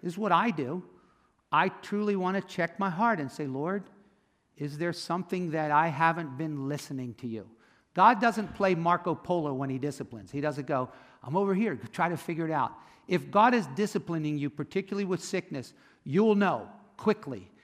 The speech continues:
because this isn't the first time the subject has come up in your soul. You want to read a little bit more about it, read Psalm thirty-two and Psalm fifty-one.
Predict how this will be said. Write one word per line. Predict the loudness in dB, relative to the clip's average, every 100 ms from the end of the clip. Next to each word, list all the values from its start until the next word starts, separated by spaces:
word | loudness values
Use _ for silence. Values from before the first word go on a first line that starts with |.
| _ _
because | -2 0 2
this | 2 2
isn't | 0 0
the | 0
first | 2 2 4
time | 4 4
the | 0
subject | 2 2 2 -2
has | -2 -2
come | -2 2
up | 2 2
in | -4
your | -4 -6
soul. | -6 -2 -2 -4 -8 -20 _ _ _ _ _ _ _ _ _ _ _ _ _ _ _ _ _ _ _ _ -12
You | -4
want | 0
to |
read | 2 4 4
a |
little | 4 4
bit | 2
more | 0 2
about | 6 6
it, | 6
read | 0 -2
Psalm | 2 4 4 2
thirty-two | 0 2 0 0 2 2
and | 0
Psalm | 0 0
fifty-one. | 0 -4 -4 -4 0 -2 -2